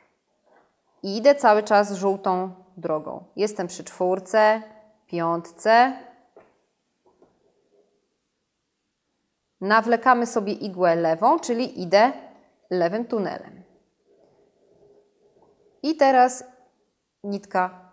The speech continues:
idzie pod haczyk tuż przy igle. I właśnie, ja miałam zostawiony overlock na ściegu trzynitkowym, więc dokręcam sobie igłę tak, żebyśmy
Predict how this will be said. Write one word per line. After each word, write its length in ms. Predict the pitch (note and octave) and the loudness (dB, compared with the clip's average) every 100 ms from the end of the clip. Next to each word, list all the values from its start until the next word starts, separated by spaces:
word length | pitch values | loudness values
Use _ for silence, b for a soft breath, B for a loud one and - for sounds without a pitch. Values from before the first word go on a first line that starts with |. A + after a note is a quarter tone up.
| - | -16
idzie 180 | F3 F3 | -12 -10
pod 200 | F3 E3 | -10 -8
haczyk 500 | F3 F3 - - _ _ _ | -6 -6 -8 -16 _ _ _
tuż 360 | - E3+ - - _ - | -10 -10 -10 -20 _ -18
przy 180 | - F3+ | -12 -12
igle. 540 | - D#3+ D3+ F#3 D4 - - _ _ _ _ _ _ _ _ _ _ _ _ _ - | -12 -14 -4 0 0 -2 -20 _ _ _ _ _ _ _ _ _ _ _ _ _ -6
I 100 | C4+ | -6
właśnie, 380 | E3+ - - - - _ - | -6 -10 -16 -20 -20 _ -8
ja 140 | C#4+ | -4
miałam 260 | C4 A3+ G3+ | -2 -2 -4
zostawiony 640 | F#3+ G3 F#3 F#3 F3+ D3+ | -6 -6 -6 -4 -6 -6
overlock 480 | F3+ F3 F3 D#3+ - - _ - | -6 -4 -4 -6 -8 -12 _ -14
na 280 | F#3+ F#3 - - _ _ _ _ _ _ _ _ | -4 -4 -4 -12 _ _ _ _ _ _ _ _
ściegu 340 | - A#3 F3+ | -8 -6 -6
trzynitkowym, 1000 | F3 - G#3+ F#3+ F3 - E3 F3+ D#4 E4+ | -6 -6 -6 -6 -8 -4 -4 -2 -4 -4
więc 340 | G#3+ A#3+ A#3+ - - - | -6 -6 -6 -12 -20 -10
dokręcam 640 | F#3+ A#3+ B3+ A#3+ A#3 G3 F#3+ | 0 0 0 -2 -2 -4 -4
sobie 260 | F#3+ F#3 | -4 -4
igłę 400 | F3 C4 C#4+ A#3+ | -6 -4 0 0
tak, 380 | A3+ B3 C4+ - | 4 4 4 -4
żebyśmy 540 | G#3 G#3 G#3 G3+ F#3+ | -8 -6 -6 -6 -8